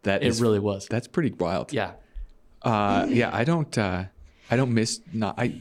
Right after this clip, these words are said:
Speaker 1: I used to have to drive that a lot when I was playing tennis. We'd drive to Denver.
Speaker 2: Yeah.
Speaker 1: Um, that's not a f-, it's not a be-, particularly fun drive. It's
Speaker 2: It's
Speaker 1: not
Speaker 2: r-, <laughs>
Speaker 1: pretty.
Speaker 2: no.
Speaker 1: It's not interesting. It's just a drive.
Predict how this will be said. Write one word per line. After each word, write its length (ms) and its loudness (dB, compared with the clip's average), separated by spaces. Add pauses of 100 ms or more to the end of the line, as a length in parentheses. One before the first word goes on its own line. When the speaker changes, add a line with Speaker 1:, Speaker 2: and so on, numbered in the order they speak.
(120)
Speaker 1:
I 60 0
used 160 0
to 60 0
have 80 -4
to 60 -6
drive 220 2
that 120 2
a 40 2
lot 280 0
when 120 2
I 40 2
was 100 -2
playing 200 -2
tennis. 320 -2
We'd 160 2
drive 180 2
to 80 -2
Denver. 460 -2
Speaker 2:
Yeah. 220 4 (280)
Speaker 1:
Um, 440 0 (380)
that's 240 -6
not 140 0
a 40 0
f-, 220 -10 (100)
it's 140 -8
not 100 2
a 40 -2
be-, 160 -2
particularly 560 2
fun 200 -2
drive. 260 0 (260)
It's 140 -6
Speaker 2:
It's 140 4
Speaker 1:
not 120 -4
Speaker 2:
r-, 60 2
<laughs> 60 2
Speaker 1:
pretty. 300 4
Speaker 2:
no. 340 4
Speaker 1:
It's 200 -2
not 320 -2 (180)
interesting. 760 0 (640)
It's 220 -2
just 320 0
a 40 2
drive. 480 -4